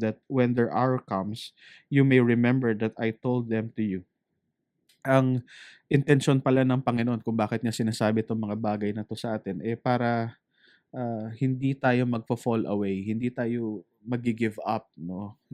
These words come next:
Hindi sa pagdi-dissuade sa atin, no? Hindi niya tayo kinukumbinsi na wag sumama sa kanya. Pero tayong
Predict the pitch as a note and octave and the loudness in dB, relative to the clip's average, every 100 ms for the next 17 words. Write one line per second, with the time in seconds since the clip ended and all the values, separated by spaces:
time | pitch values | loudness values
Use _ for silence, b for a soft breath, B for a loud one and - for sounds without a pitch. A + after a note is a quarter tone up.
0 | - - D3 G#3+ G#3 G#3 - D3 C3 C#3 | -16 -2 2 4 4 2 2 -2 2 2
1 | C3 B2+ C3+ B2 A#2 - G#2+ G#2+ A2+ F#2+ | 4 2 2 2 2 2 0 0 -2 -4
2 | F#2 A2+ B2 C3 A#2+ A#2 G#2+ - A#2 A2 | -4 -2 -2 0 0 0 -2 0 0 2
3 | A#2 A2+ G#2+ A2 G#2 G2+ - G#2+ G#2 G2 | 2 2 0 0 -2 -2 -2 -2 -2 -2
4 | G2+ G2+ - A2 G2+ G2 F#2+ G2+ G#2 E2+ | -2 -4 -4 -2 -2 -2 -4 -6 -6 -8
5 | - B B B - D3+ D#3 D3+ D3 D#3 | -12 B B B 2 4 4 2 2 4
6 | D#3 D3 C3 | 2 0 -4